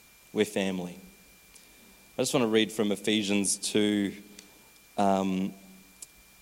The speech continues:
and we did Ephesians earlier in the year, but I want to touch back into Ephesians two. It says, "Therefore remember that at one time you were Gentiles in the flesh, called the uncircumcision by what is called the circumcision, which is made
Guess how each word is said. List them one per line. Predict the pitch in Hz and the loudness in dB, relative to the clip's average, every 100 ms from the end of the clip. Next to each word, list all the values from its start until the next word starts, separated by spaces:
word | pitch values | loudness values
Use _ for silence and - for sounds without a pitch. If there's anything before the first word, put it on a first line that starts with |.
| - - | -12 -2
and | 107 101 98 | 0 0 0
we | 110 110 | 0 0
did | 107 135 | 2 0
Ephesians | 107 113 117 110 104 | 0 -2 -2 -2 0
earlier | 110 107 107 107 | 2 2 2 0
in | 104 | -2
the | 101 | -2
year, | 107 101 87 - - - - | -2 -2 -4 -12 -20 -20 -6
but | 110 | 0
I | 107 | 2
want | 120 104 | 2 0
to | |
touch | 113 - - | -2 -2 -2
back | 101 - | -2 0
into | 101 98 | -2 -2
Ephesians | - 98 92 95 | -2 -2 0 -2
two. | - 98 95 - - - - - - - - - - - | -2 -4 -4 -6 -16 -20 -20 -20 -20 -20 -20 -20 -20 -4
It | 120 | 0
says, | - 151 139 123 113 | 4 6 6 4 4
"Therefore | 156 190 190 156 143 | 6 6 6 4 6
remember | 139 135 139 | 6 4 4
that | 127 | 4
at | 123 | 6
one | 139 160 | 4 4
time | 156 131 127 | 2 4 4
you | 127 | 4
were | 117 | 2
Gentiles | 110 123 139 139 135 123 123 117 | 4 2 2 4 6 6 4 2
in | - 123 | 2 2
the | 113 | 2
flesh, | - 104 101 - | 2 0 0 4
called | 160 151 | 4 6
the | 139 | 4
uncircumcision | 135 - 131 127 123 135 127 135 | 4 4 4 4 0 2 2 2
by | 117 | 4
what | 110 123 | 4 4
is | 117 | 2
called | - 123 | 0 0
the | 117 | 2
circumcision, | 107 98 95 101 98 104 | 0 0 -2 -4 -2 0
which | 104 107 | 0 -2
is | 101 | 0
made | 110 113 117 117 | 2 4 2 0